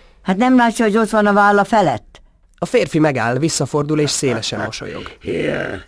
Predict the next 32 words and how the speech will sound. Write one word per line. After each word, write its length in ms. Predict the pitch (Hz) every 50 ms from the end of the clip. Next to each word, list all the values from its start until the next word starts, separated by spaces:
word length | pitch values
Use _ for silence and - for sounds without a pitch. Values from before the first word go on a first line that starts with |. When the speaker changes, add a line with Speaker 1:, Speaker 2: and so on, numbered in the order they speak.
| - _ _ _ _
Speaker 2:
Közben 300 | - 123 113 110 123 117
a 40 | 113
másik 360 | 110 107 107 - - 131 -
férfi, 400 | - 123 113 117 - - 131 127
az 100 | 120 113
ömökebb, 520 | 117 110 113 110 - 127 131 151 156 156 - - - -
kissé 280 | - 190 175 - - 170
idősebb, 460 | 180 175 139 131 127 - 147 131 131
az 100 | 135 123
előszobába 600 | 123 110 104 104 - - 107 98 - - - -
lép. 300 | 98 - - - - - - - _ _ _ - - - -
Speaker 1:
Minek 500 | 170 214 262 320 302 202 104 80 - - - - -
kell 340 | - - 160 151 131 113 98 - -
két 420 | - - 185 170 131 101 - _ -
ember 420 | - 135 113 110 104 - - - -
egy 220 | 113 113 117 127
villanyórához? 1200 | 143 139 127 - - - 117 - - - - - - - - - - - 139 - - - - - - - - - _ -
Speaker 2:
Gondolja 420 | - 123 127 127 131 135 135 135 135
Kovács 380 | - 170 151 143 147 - -
néni, 240 | 175 160 156 165 175
de 100 | 180 196
hát 180 | 196 214 208 -
ezekben 420 | 262 240 233 233 214 196 214 208
a 60 | 202
mai 200 | 202 202 202 185
bolond 340 | 170 180 196 196 190 185 175
időkben 560 | 185 175 180 180 180 165 160 180 175 175 170 -
már 160 | - 151 147
nem 160 | 139 131 117
tudhatja 460 | 113 - 107 - - 113 - - 120 110
az 100 | 110 -
ember. 380 | 101 104 73 92 - - -